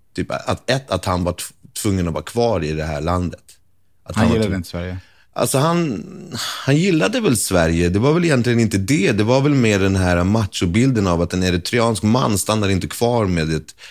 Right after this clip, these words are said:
Speaker 1: ett, ett barn som är halvt. Alltså, mamman är vit och pappan är svart.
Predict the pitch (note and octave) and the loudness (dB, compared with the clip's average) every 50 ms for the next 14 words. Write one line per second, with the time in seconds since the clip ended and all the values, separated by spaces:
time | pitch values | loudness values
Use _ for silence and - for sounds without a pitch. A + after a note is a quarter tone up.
0 | - - - F2 - - F2 E2+ - - F2 E2 D#2+ D#2 G#2 G#2+ A2+ A2 G#2+ G#2 | -14 -10 -10 -8 -4 -2 -4 -2 -2 -2 -4 -2 -2 0 0 2 2 2 2 2
1 | F#2+ F2 - - F#2 F2 E2 D#2 D2+ D2 - G2+ G#2+ G2+ E2+ D2+ - - - - | 0 0 -2 -2 -2 0 0 0 -2 -2 -2 -2 0 0 0 -2 -4 -6 -12 -16
2 | _ - - - _ _ _ _ _ _ _ - G2+ F#2 - G#2+ F#2+ F#2 F#2 F2+ | _ -16 -18 -18 _ _ _ _ _ _ _ -6 -4 -2 0 0 0 2 2 0
3 | F2 E2+ F2+ F2+ F2 E2 F#2 F#2+ F#2 F#2 F#2 - D#2 D2+ C#2+ - - F#2 F2+ - | 0 0 0 -2 -2 -2 0 0 -2 -2 -4 -6 -8 -10 -8 -8 -8 -8 -8 -6
4 | - E2+ E2+ E2 - - G2+ G2+ F2 F2+ - - | -6 -6 -6 -6 -6 -4 -2 -2 -2 -2 -4 -12